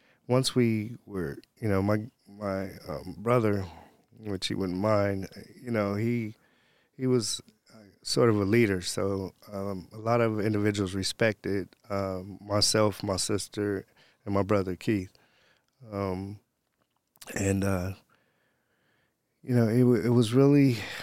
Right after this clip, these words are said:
it was all about, I wanna say hustling, and it really was. It was all about, you know, getting, getting the money to get the next drink.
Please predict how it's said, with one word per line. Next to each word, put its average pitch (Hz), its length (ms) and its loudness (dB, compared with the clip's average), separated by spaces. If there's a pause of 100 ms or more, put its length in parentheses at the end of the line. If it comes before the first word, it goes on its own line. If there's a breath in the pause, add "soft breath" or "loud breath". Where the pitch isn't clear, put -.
(600 loud breath)
it - 80 -18
was 104 160 -2
all 117 220 4
about, 113 480 2 (1000)
I 104 40 -4
wanna 113 200 0
say 95 160 -2
hustling, 87 580 -4 (100)
and 101 220 -8
it 101 100 -4
really 113 260 0
was. 110 400 -4
It 95 60 -2
was 92 120 -4
all 107 180 -2
about, 107 380 -2
you 117 100 -4
know, 98 200 -2
getting, 104 460 0 (180)
getting 117 240 0
the 110 80 2
money 120 240 2
to 107 100 -4
get 110 200 -2
the 113 100 -6
next 110 300 -4
drink. 123 320 -4